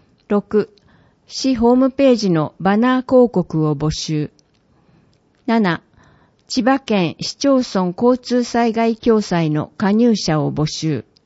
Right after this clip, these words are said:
八、農地転用の手続きを忘れずに。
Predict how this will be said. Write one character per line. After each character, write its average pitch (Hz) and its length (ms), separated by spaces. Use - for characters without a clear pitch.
八、 214 420
農 277 240
地 - 100
転 226 320
用 220 220
の 214 160
手 214 160
続 208 280
き 160 180
を 147 120
忘 156 280
れ 170 120
ず 160 160
に。 160 180